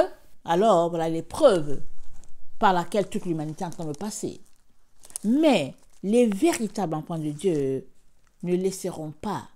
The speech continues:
ces épreuves-là voler leur raison d'être avec le Seigneur. Ils ne laisseront pas.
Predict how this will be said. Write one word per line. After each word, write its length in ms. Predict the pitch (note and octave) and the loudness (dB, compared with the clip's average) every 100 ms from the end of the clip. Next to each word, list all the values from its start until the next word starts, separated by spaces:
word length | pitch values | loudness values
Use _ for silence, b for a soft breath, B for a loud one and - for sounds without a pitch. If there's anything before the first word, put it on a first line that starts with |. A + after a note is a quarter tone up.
| - _ _ _ _ _ _ _ _ _ _ _ _ - - | -20 _ _ _ _ _ _ _ _ _ _ _ _ -20 -20
ces 360 | - - G3 F3 | -6 0 2 0
épreuves-là 800 | - F#3+ E3+ F3+ F#3+ D3 D3 - _ _ _ - _ _ | -2 -2 0 2 2 2 -2 -6 _ _ _ -20 _ _
voler 840 | F3 C#3+ C#4+ D4+ C#4+ C#4 D3 - - _ _ _ _ _ _ _ | -10 -4 4 6 8 6 4 0 -16 _ _ _ _ _ _ _
leur 180 | F3+ F3+ | 0 0
raison 280 | F3+ E3+ F3 | 0 -2 -2
d'être 260 | E3+ E3 | -2 -4
avec 180 | D3 C#3+ | -6 -6
le 80 | C#3 | -8
Seigneur. 360 | - C#3+ C3+ A#2+ | -8 -10 -10 -8
Ils 100 | E3+ | -2
ne 100 | F#3 | 2
laisseront 440 | G3 G3 E3 C#3+ | 2 2 -2 -4
pas. 280 | C3+ D#3 - | -2 -4 -4